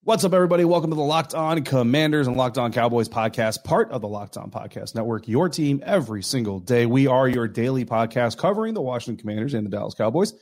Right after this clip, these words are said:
free and available on all platforms, including YouTube. And we thank you for making us your first listen or your first view every single day. I'm David Harrison of Commander Country on Sports Illustrated's Fan Nation. He is Marcus Mosher of Pro Football Focus. We are on Twitter at Marcus underscore Mosher and at D Harrison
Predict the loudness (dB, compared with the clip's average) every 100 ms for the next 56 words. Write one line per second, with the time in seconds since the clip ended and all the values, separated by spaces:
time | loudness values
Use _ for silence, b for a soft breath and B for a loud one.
0 | b b b 0 2 4 2 2 2 2
1 | 2 2 0 0 -2 0 0 2 2 2
2 | 2 2 -2 -4 -4 -4 -4 -4 -6 -2
3 | -2 -2 -2 -2 -2 -4 b b b 2
4 | 4 2 2 0 0 2 4 4 2 0
5 | -2 -4 -2 2 2 0 b b 0 2
6 | 4 4 4 2 2 -2 -2 -2 2 2
7 | 2 -2 -2 -2 -2 -2 -2 -2 b b
8 | 0 2 2 0 0 -2 0 -2 0 -2
9 | 0 0 -2 2 2 4 2 0 0 0
10 | 2 0 0 2 0 0 -2 -2 0 0
11 | 0 0 2 0 0 2 2 2 2 0
12 | -2 0 2 2 b b b b 0 2
13 | 0 0 -2 -2 -2 -2 -2 2 2 0
14 | 0 0 0 -2 0 0 0 -2 -2 -2
15 | -4